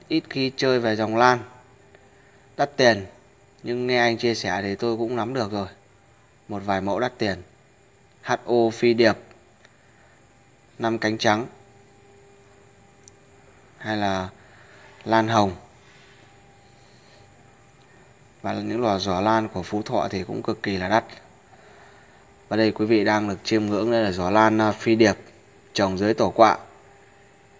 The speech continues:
Thì giỏ lan, à, phi điệp này trồng dưới tổ quạ thì nó có ưu điểm là quý vị nào mà lười tưới nước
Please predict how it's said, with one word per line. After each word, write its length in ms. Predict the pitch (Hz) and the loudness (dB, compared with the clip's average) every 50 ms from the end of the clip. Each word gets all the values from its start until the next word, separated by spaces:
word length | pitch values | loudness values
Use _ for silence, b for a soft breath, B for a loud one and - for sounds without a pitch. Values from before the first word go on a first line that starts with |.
| - - - - - - - - - - - - | -20 -20 -20 -20 -20 -20 -20 -20 -20 -20 -14 -8
Thì 120 | 110 110 | -6 0
giỏ 140 | 107 113 110 | 2 2 4
lan, 300 | 117 123 123 123 123 127 | 6 4 4 4 4 4
à, 120 | 123 123 | 4 2
phi 220 | 117 - - 131 123 | 2 4 4 4 6
điệp 240 | 123 120 113 - | 6 4 2 2
này 260 | 117 117 110 104 95 - - - - - - - - _ - - | 2 2 2 2 0 -4 -14 -20 -20 -20 -20 -20 -20 _ -20 -8
trồng 220 | - 107 101 98 | -4 -4 -4 0
dưới 160 | 101 107 110 123 | 0 0 0 2
tổ 160 | 113 127 101 | 0 -2 -4
quạ 300 | - - 113 71 71 107 | 0 0 0 0 0 0
thì 140 | 104 101 98 | -2 -2 -2
nó 100 | 107 107 | -4 -6
có 360 | - - 107 107 110 117 - - | -2 0 2 4 6 4 4 4
ưu 180 | 131 131 127 | 4 4 6
điểm 280 | 127 123 98 87 90 104 | 4 4 0 0 -2 -2
là 360 | 110 107 104 101 101 98 95 95 - - _ _ - _ - | -2 0 0 0 0 -2 -4 -8 -14 -20 _ _ -20 _ -4
quý 120 | - 113 | -2 0
vị 200 | 117 131 135 113 | 2 4 2 2
nào 220 | 110 120 110 107 104 | 2 2 0 0 0
mà 320 | 104 107 104 101 101 98 95 B B B B B B B B | 0 0 0 0 -2 -2 -4 B B B B B B B B
lười 280 | 110 107 110 104 101 | 0 2 4 4 2
tưới 200 | 95 - 113 120 | 2 2 2 2
nước 240 | 135 156 165 175 - | 4 2 0 0 -2